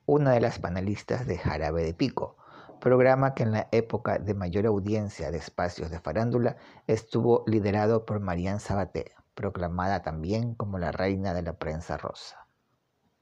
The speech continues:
Pero, ¿quién es Dora West fuera de su permanencia como presentadora de En Contacto? Aquí les presentamos un resumen de su trayectoria.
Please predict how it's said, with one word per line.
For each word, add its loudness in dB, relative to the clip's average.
Pero, 6
¿quién 4
es 2
Dora 8
West 4
fuera 4
de 4
su -8
permanencia -2
como -4
presentadora -2
de -4
En -6
Contacto? -6
Aquí 2
les 0
presentamos -2
un 0
resumen -2
de -6
su -12
trayectoria. -4